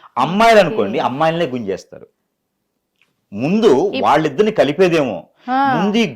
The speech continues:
Speaker 1: గురువు
Speaker 2: ఆ.
Speaker 1: ఆ అమ్మాయిని వశం చేసుకుంటాడు, ఎంత అడిగినా ఇచ్చే
Speaker 2: ఓకే.
Speaker 1: పరిస్థితి తెచ్చుకుంటాడు. అలానే ఈ అఘోరని కూడా, ఈ వర్షిణిని కావచ్చు, ఇలా చాలా మంది బలవుతున్నారు.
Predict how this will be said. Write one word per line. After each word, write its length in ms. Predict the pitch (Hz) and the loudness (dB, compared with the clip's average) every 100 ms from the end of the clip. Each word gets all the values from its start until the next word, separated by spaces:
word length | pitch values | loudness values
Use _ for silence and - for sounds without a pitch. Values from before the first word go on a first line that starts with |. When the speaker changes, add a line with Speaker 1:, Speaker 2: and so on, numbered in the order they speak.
| 117 | -4
Speaker 1:
గురువు 580 | 147 214 123 117 202 220 _ 233 | -2 0 0 0 -4 -8 _ -12
Speaker 2:
ఆ. 280 | 220 196 190 | -12 -10 -4
Speaker 1:
ఆ 160 | 143 | -2
అమ్మాయిని 320 | 170 190 214 190 | -2 0 0 0
వశం 220 | 185 165 | -2 -4
చేసుకుంటాడు, 520 | 143 - 101 85 80 _ _ _ _ _ _ _ _ _ _ 117 | -6 -6 -14 -14 -18 _ _ _ _ _ _ _ _ _ _ -4
ఎంత 320 | 131 185 214 | -4 0 2
అడిగినా 220 | 214 214 | 4 2
ఇచ్చే 360 | 185 - 202 190 | -2 0 2 2
Speaker 2:
ఓకే. 280 | - 110 151 | -4 -6 -4
Speaker 1:
పరిస్థితి 320 | 170 175 180 | -2 -4 -10
తెచ్చుకుంటాడు. 560 | 160 - 131 107 80 - _ _ _ - | -10 -12 -20 -18 -18 -20 _ _ _ -6
అలానే 520 | 98 151 190 202 220 - | -2 2 2 2 -2 -4
ఈ 120 | 131 | 2
అఘోరని 560 | 123 107 117 147 143 120 | 2 2 0 0 0 -6
కూడా, 340 | 101 95 202 - _ _ | -10 -6 -8 -8 _ _
ఈ 120 | 127 135 | -8 -2
వర్షిణిని 500 | 107 104 160 160 143 | -2 -4 -8 -10 -2
కావచ్చు, 520 | 113 107 - 175 - _ _ - | -2 -2 -6 -14 -16 _ _ -8
ఇలా 160 | 135 156 113 | -6 -4 0
చాలా 180 | 120 | 0
మంది 220 | 147 156 131 | 0 -2 -4
బలవుతున్నారు. 560 | 107 104 92 80 - | -4 -4 -6 -16 -18